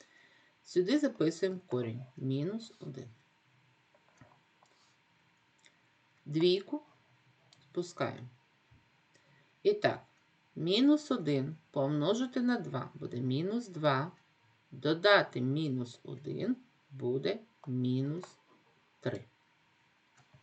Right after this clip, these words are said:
Мінус один помножити на мінус три буде три. Додати мінус п'ять,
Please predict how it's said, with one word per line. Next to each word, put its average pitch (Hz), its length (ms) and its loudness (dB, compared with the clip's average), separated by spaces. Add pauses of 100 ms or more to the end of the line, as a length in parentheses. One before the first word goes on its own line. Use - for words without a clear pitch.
(1200)
Мінус 269 480 6
один 165 380 4
помножити 196 600 2
на 190 120 2
мінус 190 360 0
три 127 280 0
буде 127 360 -2 (760)
три. 151 480 4 (680)
Додати 151 880 4 (240)
мінус 131 720 0
п'ять, 120 420 -2